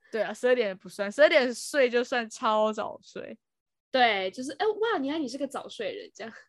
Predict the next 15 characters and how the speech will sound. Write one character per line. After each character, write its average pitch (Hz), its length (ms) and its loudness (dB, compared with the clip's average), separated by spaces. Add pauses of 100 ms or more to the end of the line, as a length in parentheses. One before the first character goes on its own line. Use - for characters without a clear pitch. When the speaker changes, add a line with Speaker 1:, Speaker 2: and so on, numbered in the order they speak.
(180)
Speaker 1:
对， 254 120 2
对， 277 280 4
对， 240 160 2 (140)
好， 202 200 -4 (200)
就 - 160 2
Speaker 2:
<laughs> - 0 -
超 466 320 6
好 370 200 6
笑。 - 20 -
Speaker 1:
十 - 160 -6 (180)
二 330 340 6
点。 - 0 - (220)
Speaker 2:
<laughs> - 40 -20
对。 392 440 6 (600)
Speaker 1:
对， 185 260 -8